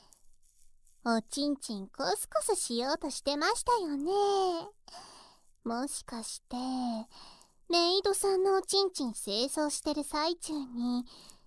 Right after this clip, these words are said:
おちんちんムラムラして、コスコスしたくなっちゃったんですか？ご主人様、そんないけないことを、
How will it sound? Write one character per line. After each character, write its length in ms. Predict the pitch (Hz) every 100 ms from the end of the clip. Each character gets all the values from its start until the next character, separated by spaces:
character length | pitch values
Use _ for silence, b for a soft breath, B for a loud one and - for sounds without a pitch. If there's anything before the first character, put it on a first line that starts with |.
| B _ _ -
お 180 | 247 254
ち 240 | - 285
ん 100 | 302
ち 220 | 285 247 196
ん 120 | 190
ム 120 | 240
ラ 220 | 359 622 494
ム 60 |
ラ 140 | 294 240
し 140 | -
て、 80 | - 240 254 - - _ _ _ -
コ 220 | - 254 -
ス 120 | -
コ 140 | 740
ス 120 | 698 359
し 120 | -
た 120 | 269
く 120 | 311
な 140 | 311 359
っ 40 |
ち 80 | -
ゃ 60 | 415
っ 20 |
た 160 | 381 262
ん 60 |
で 100 | 220
す 140 | 202 -
か？ 140 | - 208 214 254 320 453 571 807 - _ _ _ - _ _ - - B B B B B B -
ご 300 | 220 202 226
主 280 | 240 311 311
人 280 | 311 302 302
様、 300 | 302 302 269 294 339 392 415 466 - B B B -
そ 580 | - - 185 208 226
ん 120 | 254 262
な 160 | 269
い 80 | 269
け 200 | 269 311
な 180 | 320 330
い 80 | 330
こ 200 | 349 349
と 420 | 330 302 285
を、 40 | 285